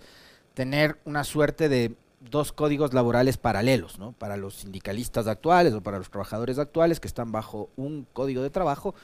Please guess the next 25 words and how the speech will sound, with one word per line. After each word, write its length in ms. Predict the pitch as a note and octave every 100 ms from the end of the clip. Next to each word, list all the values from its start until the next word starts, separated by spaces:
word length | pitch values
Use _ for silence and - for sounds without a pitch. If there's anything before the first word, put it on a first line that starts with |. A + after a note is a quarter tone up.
| - - - - _
y 180 | A#2 C#3
un 240 | F3 F3
nuevo 380 | F3+ F#3+ F#3+ F3+
código 440 | F3+ F3+ F3+ F3 -
para 220 | C#3+ C3+
los 180 | B2+ -
trabajadores 520 | A2+ - A#2+ B2+ B2
que 100 | G#2+
van 180 | A2+ A2+
a 40 |
venir 300 | G#2 A2 G2
después, 440 | G2+ G#2 F3+ D#3
porque 260 | - F2 G2+
además, 480 | G#2+ A#2 C3 - - - _ _ _ _ _
eh, 140 | - -
a 80 | B2+
mí 140 | C#3+
me 80 | D#3+
da 80 | D#3+
la 60 |
impresión 460 | F3 D3 C3 D3+ D#3+
de 80 | D#3
que 140 | A#2+
con 220 | B2+ A#2
esas 420 | C#3+ D3 D#3+ C#3+